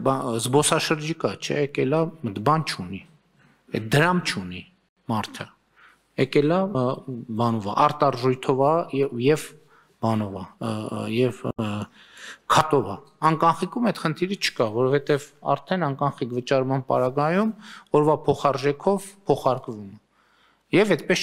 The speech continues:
այսինքն սերվիսի, ը, սերվիսի, ը, բարձրացման մասին ա խոսքը, այդ չունի, թող չվճարի։ Տա-, տաքսի ծառայություն մատուցողը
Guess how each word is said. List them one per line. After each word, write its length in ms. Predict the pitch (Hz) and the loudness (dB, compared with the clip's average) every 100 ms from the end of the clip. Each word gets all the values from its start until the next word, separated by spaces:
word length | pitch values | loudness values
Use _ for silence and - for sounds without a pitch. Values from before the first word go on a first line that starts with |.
| - | 2
այսինքն 280 | 139 202 - | 2 2 4
սերվիսի, 580 | - 156 151 165 - 202 196 190 147 | 4 4 2 0 4 4 4 2 2
ը, 40 | 147 131 | 2 2
սերվիսի, 600 | - 156 143 147 - 190 190 196 | 2 2 2 -4 0 2 2 2
ը, 100 | 143 120 120 120 117 117 113 107 113 107 101 | -2 -2 -2 -4 -6 -6 -8 -6 -4 -6 0
բարձրացման 560 | 135 143 - 143 - 147 | 2 2 0 0 -2 -2
մասին 360 | 127 - - 117 | 0 -4 -4 -6
ա 80 | 110 | -6
խոսքը, 360 | - - - 190 - - - | -8 -8 -4 -4 -6 -16 -6
այդ 180 | 120 - | -2 2
չունի, 180 | 170 254 - | 4 2 0
թող 140 | 180 | -2
չվճարի։ 640 | - - 156 - 143 117 92 - _ _ | -2 0 0 2 2 2 -4 -14 _ _
Տա-, 280 | 151 147 170 147 | 2 2 -6 2
տաքսի 360 | 160 - - 151 147 | 2 4 2 2 4
ծառայություն 480 | 135 143 143 147 135 | 2 2 0 -2 0
մատուցողը 600 | 127 123 127 - 131 127 | 0 -2 -2 0 0 0